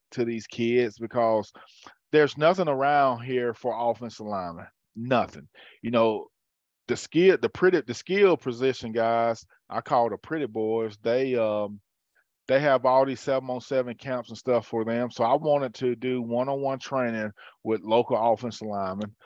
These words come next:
And, um, and so that, that's why I, uh, decided to start it. And, uh, the good Lord put it on my heart to, um, to,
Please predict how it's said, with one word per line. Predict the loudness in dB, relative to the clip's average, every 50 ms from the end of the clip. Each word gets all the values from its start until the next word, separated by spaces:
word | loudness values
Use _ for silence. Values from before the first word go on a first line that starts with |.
| -20 _ _ _ _ -10 -6
And, | -4 -4 -4 -4 -6 -6 -6 -4
um, | -2 -2 -2 -2 -2 -4 -6 -8 -12 -16 -20 _ _ _ _ _ _ _ _ _ _ _
and | -8 -8 -6 -2
so | 2 4 4 6 4 2 0 -4 -10 -4
that, | 0 2 2 2 2 _ -12 -12 -10 -6 -2
that's | 0 0 0 0 0
why | 2 4 4 4 4
I, | 2 -2 -8 -8 -6
uh, | -6 -4
decided | -4 -6 -6 -4 -2 0 0 0 0 -2 -4
to | -10 -14
start | -6 0 2 4 4 4 4 2
it. | 0 -4 -8
And, | -10 -12 -10 -8 -8
uh, | -6 -6 -6 -6 -8
the | -10 -8
good | -2 0 0 0
Lord | 2 2 2 2 2 2
put | 0 -4 -4
it | -2 -2
on | -4 -4
my | -4 -6 -6
heart | -4 -2 0 2 2 2 0 -4 -8
to, | -6 -4 -4 -4 -6 -8 -12 _ -20 -20 -20 -20 _ _ -6
um, | -2 0 2 2 2 0 -2 -4 -10 -18 _ _ _ _ _ _ _ _ _ _ _ _ _ _ -8
to, | -6 -4 -4 -4 -8